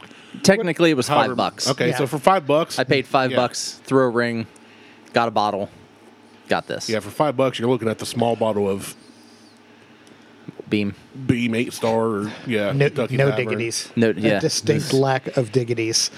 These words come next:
Speaker 1: All the no diggities.
Speaker 2: <laughs> That's, yeah, that's like white
Speaker 1: Diggities
Speaker 2: grandma,
Speaker 1: be lacking.
Speaker 2: white, white grandma
Speaker 3: Whatever
Speaker 2: boomer.
Speaker 3: diggity is backwards. <laughs>
Speaker 1: Yiggity, yig-, yiggity.
Speaker 2: It, it, it's a good
Speaker 1: <laughs> Yid-, yid-, I don't know.
Speaker 3: Yiggity.
Speaker 1: I can't even say the A B Cs backwards, so.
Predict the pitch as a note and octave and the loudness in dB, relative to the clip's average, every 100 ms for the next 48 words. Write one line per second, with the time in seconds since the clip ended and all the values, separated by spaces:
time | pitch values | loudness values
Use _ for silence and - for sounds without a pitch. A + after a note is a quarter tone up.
0 | - - A#2+ A#2+ A2+ G2+ F#2+ F#2 F2+ B2 | -6 2 4 4 2 0 -2 0 0 0
1 | F2+ E3 - A3+ - G3+ B2 - A#2 F#2+ | 2 2 6 4 4 -2 -2 -6 -2 -2
2 | G2 - A2+ A2+ A#2 A2 G#2 A#2 A2+ D3 | -4 -6 -4 -2 -2 -2 -2 0 4 4
3 | D3+ D3 B2 C3+ A#2 G#2 G#2+ F#2 F2+ - | 4 2 2 2 2 0 -2 -6 -10 -10
4 | G2+ C3 D3+ - C3 C3 - C3 B2+ B2+ | -2 0 0 0 0 0 -6 -6 0 2
5 | B2+ D#3+ F3+ F3 C3 B2 F3 - E3 D#3+ | 4 4 6 4 4 4 4 4 4 4
6 | D3 A2+ C3 B2+ - A#2 A2+ A#2 - - | 4 2 0 0 -2 -4 -2 0 -2 -2
7 | - - G3+ - G3+ - - - - C#4+ | -4 2 2 4 0 2 -2 -2 0 0
8 | - - D#2 F#2 G#2+ A2 A2 A2 A2+ A2 | -2 -8 -10 -6 -2 0 0 0 0 2
9 | A2 A#2+ A#2+ B2+ B2 C#3 D3 C3+ - A#2 | 0 0 0 0 2 0 2 4 2 0
10 | A2+ D#3+ E3 G3+ F3 F3+ F#3+ G3 F#3 - | 2 4 6 4 4 4 4 2 -4 -6
11 | D3+ F#3+ E3+ - A#2 A2+ A#2+ C#3 A2+ - | -6 -6 -6 -4 -2 0 2 2 2 -2
12 | G#2 F2+ D#2+ D2+ D2+ - - C#3+ C#3+ B2+ | -2 -2 -4 -6 -8 -12 -4 -2 0 2
13 | B2+ C#3+ B2+ A2 G#2+ A2 G2+ G2+ G2 F2+ | 2 2 0 -2 0 0 2 2 0 -2
14 | G2 F2+ F#2 F2 E2+ F2 - F#2+ | -4 -2 -2 -2 -4 -4 -2 -2